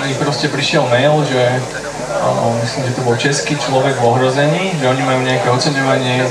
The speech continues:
ktoré sa volá Gratia Stevy, a že to bude v Prahe a my sme dostali špeciálnu cenu za to, že vydávame obecné noviny v dedine a oni sledujú náš príbeh a že chcú nás pozvať do Lucerny, do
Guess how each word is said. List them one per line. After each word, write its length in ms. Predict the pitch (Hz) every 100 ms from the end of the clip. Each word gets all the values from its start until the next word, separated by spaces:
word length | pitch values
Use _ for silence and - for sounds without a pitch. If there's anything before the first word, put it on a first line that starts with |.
| -
ktoré 160 | 120
sa 160 | 123 120
volá 160 | 120
Gratia 480 | 117 123 135 135 117
Stevy, 400 | - 170 175 139 147 147 - - -
a 80 | 143
že 80 | 127
to 80 | 135
bude 240 | 131 120
v 80 | -
Prahe 320 | 123 147 165
a 160 | 123 123
my 80 |
sme 160 | 131 135
dostali 320 | 127 - 151
špeciálnu 640 | 123 143 139 156 139 131 110
cenu 240 | 143 143 131
za 80 | 135
to, 80 | 143
že 80 | 123
vydávame 480 | 123 127 123 117 120
obecné 240 | 127 - 120
noviny 220 | 123 117
v 80 | 113
dedine 360 | 147 147 151 147
a 160 | 123 120
oni 160 | 131
sledujú 480 | 131 - 170 135 135
náš 240 | 117 117 -
príbeh 320 | 151 165 151 - - - - 143
a 0 |
že 160 | 127 127
chcú 160 | 151 139
nás 80 |
pozvať 320 | - 135 127 120
do 160 | 151
Lucerny, 560 | 131 123 143 135 151 160 -
do 80 | -